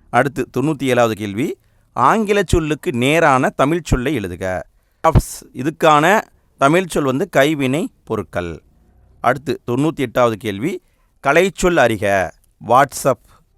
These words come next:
இதை கொடுத்துட்டு கலைச்சொல் என்னன்னு கேட்குறாங்க. அதாவது, தமிழ்ல சொல்லணும். இதுக்கு புலனம் அப்படிங்கிறது கரெக்டு. இதை அடுத்த தேர்வுலையும் கேட்க வாய்ப்பு இருக்கு. அடுத்து, தொண்ணூத்தி ஒன்பதாவது கேள்வி,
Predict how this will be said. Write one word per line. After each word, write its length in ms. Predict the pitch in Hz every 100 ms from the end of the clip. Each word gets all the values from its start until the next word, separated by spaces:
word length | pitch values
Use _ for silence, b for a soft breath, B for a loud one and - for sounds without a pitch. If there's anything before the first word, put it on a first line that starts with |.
| _ _
இதை 180 | 104 113
கொடுத்துட்டு 640 | 123 113 123 214 143 110 95 120
கலைச்சொல் 320 | 131 - 117
என்னன்னு 280 | 110 113 107
கேட்குறாங்க. 280 | 101 101 110
அதாவது, 600 | 123 123 151 127 104 - _ _ _ _ 131
தமிழ்ல 300 | 147 175 156
சொல்லணும். 340 | 139 127 127 220 - _ _ _ _ -
இதுக்கு 340 | 135 143 226 - _
புலனம் 360 | - 151 175 160
அப்படிங்கிறது 400 | 127 120 117 117 135
கரெக்டு. 340 | 95 80 - - _ -
இதை 180 | 110
அடுத்த 320 | 110 117 135 123
தேர்வுலையும் 360 | 131 123 139 127
கேட்க 220 | 120 113
வாய்ப்பு 240 | 110 104 95
இருக்கு. 200 | 90 - _ _ _ _ _ _
அடுத்து, 360 | - 143 160 110
தொண்ணூத்தி 420 | 123 151 175 160
ஒன்பதாவது 480 | 123 123 139 135 113
கேள்வி, 480 | 95 95 92 151